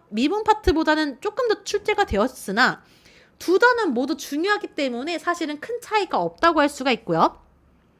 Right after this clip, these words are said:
학습 포인트 네 가지 설명드리면 레벨 투 중심으로 학습하되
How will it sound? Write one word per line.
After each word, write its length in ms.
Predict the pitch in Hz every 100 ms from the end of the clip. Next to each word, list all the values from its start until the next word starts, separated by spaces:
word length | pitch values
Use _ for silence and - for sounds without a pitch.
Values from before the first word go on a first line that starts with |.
| _ _ - -
학습 280 | - 427 523
포인트 300 | 494 440 415
네 160 | 220 196
가지 220 | 311 339
설명드리면 840 | 370 359 349 285 214 233 269 170 - - -
레벨 420 | 196 214 359 427
투 120 | 427 427
중심으로 520 | 247 247 330 302 294
학습하되 840 | 330 - - 302 240 330 415 466